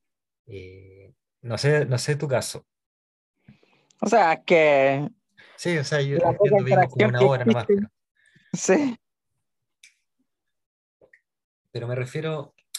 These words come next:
Speaker 1: ¿en qué sentido me refiero? De repente igual una hora te cuenta mucho de, de un personaje, ¿cierto? Eh,
Speaker 2: Claro.
Speaker 1: y podemos ver, por ejemplo, que Pietro y Wanda en la película se tratan como iguales.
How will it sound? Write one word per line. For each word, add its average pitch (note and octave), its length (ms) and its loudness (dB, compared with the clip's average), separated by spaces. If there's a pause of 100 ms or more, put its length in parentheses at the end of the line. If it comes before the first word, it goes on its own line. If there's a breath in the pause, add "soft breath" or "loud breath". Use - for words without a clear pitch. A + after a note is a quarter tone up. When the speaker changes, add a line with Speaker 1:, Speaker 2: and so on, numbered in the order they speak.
(240)
Speaker 1:
¿en B2 120 -4
qué - 140 -18
sentido E3+ 300 -6
me F3 60 -2
refiero? D3 480 -8
De A#2 140 -10
repente C3+ 300 -2
igual C#3+ 160 4
una C#3+ 180 2
hora C#3+ 160 2
te C#3+ 100 -2
cuenta C3+ 320 -2
mucho C#3 360 -4
de, C3 280 -8 (300)
de A#2 160 -8
un B2+ 140 -4
personaje, A#2 520 -4
¿cierto? A2 460 -14 (840 soft breath)
Eh, - 160 -20
Speaker 2:
Claro. D3 420 2 (320)
Speaker 1:
y A#2+ 80 -10
podemos B2 320 -2
ver, C#3 100 0
por C#3 120 -4
ejemplo, C3+ 400 -6
que A#2 280 -8
Pietro C#3 320 -2
y C#3+ 40 -4
Wanda D3 600 -6 (400)
en F#2+ 600 -16
la G#2+ 280 -2
película D3+ 720 -4 (600)
se - 180 -8
tratan C#3 280 2
como C3 180 0
iguales. A2 380 -2